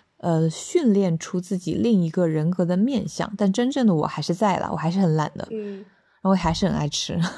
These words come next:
Speaker 1: <laughs> 然后这个还在，但只不过说可能在某一些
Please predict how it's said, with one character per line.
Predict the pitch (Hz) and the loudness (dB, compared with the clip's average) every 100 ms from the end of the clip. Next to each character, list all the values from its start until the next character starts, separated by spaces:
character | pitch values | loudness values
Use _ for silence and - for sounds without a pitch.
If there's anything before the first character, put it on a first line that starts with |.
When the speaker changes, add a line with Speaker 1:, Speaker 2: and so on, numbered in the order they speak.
| 170 - - | -4 -4 -6
Speaker 1:
<laughs> | - - 480 - - | -6 -6 -4 -6 -4
然 | 185 185 | 2 6
后 | 202 185 - | 6 2 -4
这 | - | 0
个 | 208 | 2
还 | 190 156 | 2 0
在， | 160 247 214 - | 0 0 0 -2
但 | - 220 | 0 2
只 | 196 | 2
不 | 160 | 2
过 | 185 196 | 2 2
说 | 180 208 202 202 - _ _ - | 0 0 0 -2 -6 _ _ -10
可 | - | -2
能 | 156 | 0
在 | 180 190 | 2 2
某 | 170 147 | 2 2
一 | |
些 | 165 196 190 196 | 0 2 2 0